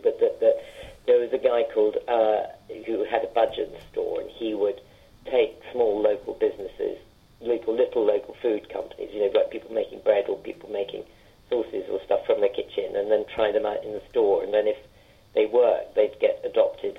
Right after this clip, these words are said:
as a mainstream food. And I'm now trying to scale that into four hundred and fifty Tesco's to, you know, to start a lot of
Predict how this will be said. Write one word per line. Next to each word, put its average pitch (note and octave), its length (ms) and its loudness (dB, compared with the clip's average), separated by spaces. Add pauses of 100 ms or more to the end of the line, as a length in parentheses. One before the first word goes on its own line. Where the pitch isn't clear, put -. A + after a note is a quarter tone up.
as G#2+ 160 0
a G2 80 -8
mainstream G#2 640 -2
food. G2 400 -4 (100)
And G#2+ 240 -2
I'm G#2+ 160 -4
now G#2 240 -2
trying G2+ 220 -2
to G2 140 -12 (120)
scale G2 280 0
that F#2 200 -4
into G2 180 -12 (120)
four A2 160 0
hundred - 300 -6
and G2+ 140 -12
fifty - 360 -16
Tesco's - 480 -4 (180)
to, G#1 140 -8 (500)
you A2+ 80 -4
know, G#2 100 4
to - 160 -8 (120)
start A#2+ 300 2
a A2+ 40 2
lot A2+ 240 4
of G#2+ 60 -6